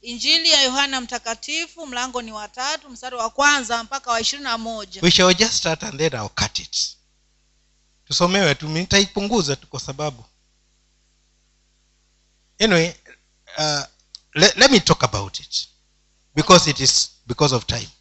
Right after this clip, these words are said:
Speaker 1: Wacha nizungumze kwa sababu ya muda.
Speaker 2: We are used to verse sixteen, isn't it, eh?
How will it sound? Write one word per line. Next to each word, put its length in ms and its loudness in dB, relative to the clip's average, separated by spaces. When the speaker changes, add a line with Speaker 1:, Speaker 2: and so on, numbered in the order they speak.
Speaker 1:
Wacha 160 -2
nizungumze 840 -10
kwa 140 -16
sababu 220 -12
ya 200 -6
muda. 460 -12
Speaker 2:
We 160 8
are 180 8
used 160 6
to 160 0
verse 460 4
sixteen, 540 2
isn't 240 0
it, 140 -2
eh? 80 2